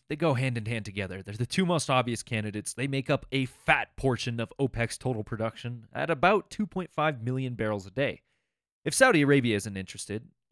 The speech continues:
could the U A E play ball? If they don't produce a larger quantity of oil, they're really only left with one option. They have plenty of shipments heading from the Arabic Gulf to Asia,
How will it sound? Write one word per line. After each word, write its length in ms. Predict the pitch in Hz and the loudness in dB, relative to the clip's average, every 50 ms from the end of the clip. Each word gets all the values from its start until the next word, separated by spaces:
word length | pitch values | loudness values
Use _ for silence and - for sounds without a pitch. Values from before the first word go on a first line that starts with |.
| _ _ _ | _ _ _
could 340 | - - 120 127 139 127 117 | -12 -6 -2 -2 -2 0 -2
the 80 | 127 110 | -4 -2
U 200 | 113 131 143 147 | 0 2 4 4
A 60 | 135 | 4
E 180 | 117 127 180 | 4 2 -2
play 220 | 165 - 175 185 185 | -2 -2 0 0 0
ball? 340 | 170 190 208 226 220 - _ _ _ _ _ _ _ _ _ - | 0 2 0 0 0 -4 _ _ _ _ _ _ _ _ _ -12
If 100 | - - | -2 6
they 140 | 214 233 233 | 6 6 6
don't 160 | 220 180 - | 6 0 0
produce 260 | 165 151 170 156 - | -2 -2 -2 -2 0
a 60 | 151 | 2
larger 260 | 135 135 127 110 117 | 2 2 2 2 -2
quantity 440 | - - 120 113 104 - - 107 104 | -4 -2 -4 -4 -4 -6 -8 -6 -6
of 100 | 95 - | -6 -4
oil, 340 | 127 170 185 180 180 170 - _ _ _ _ _ - | -2 0 2 2 2 0 -2 _ _ _ _ _ -10
they're 100 | 120 123 | -10 -4
really 260 | 143 208 208 175 156 | -2 0 0 2 2
only 200 | 151 147 143 135 | 2 2 0 -2
left 360 | 120 107 110 110 - - - - - | -2 -2 -2 -2 -2 -6 -16 -16 -10
with 240 | 117 113 104 - _ _ | -10 -10 -10 -10 _ _
one 220 | 101 98 98 95 - - | -12 -12 -12 -12 -14 -10
option. 480 | 107 131 139 127 - - - 85 76 _ _ _ _ _ _ _ _ _ - | -6 -6 -6 -6 -8 -12 -14 -14 -18 _ _ _ _ _ _ _ _ _ -4
They 120 | 113 127 | -2 -2
have 160 | 135 120 - | -2 -2 -6
plenty 420 | - - 139 165 202 - - 202 202 | -8 -2 0 0 0 0 0 0 0
of 80 | 170 | 0
shipments 640 | - - - 202 202 - 156 190 190 - - - - - _ _ | 0 0 2 0 2 2 -2 -2 -2 -2 -4 -4 -6 -8 _ _
heading 280 | - 147 151 160 156 | -2 -2 -2 -2 -4
from 200 | 135 - 156 147 | -2 -2 -2 -2
the 180 | 139 151 147 - | -2 -6 -6 0
Arabic 380 | - 202 226 214 147 131 - - | 2 4 4 4 4 0 0 2
Gulf 240 | 117 113 113 110 - _ _ - | 0 0 0 0 -4 _ _ -12
to 80 | - - - | -12 -6 -2
Asia, 460 | 160 180 190 147 - 120 110 113 117 | 0 0 0 0 0 0 0 0 -2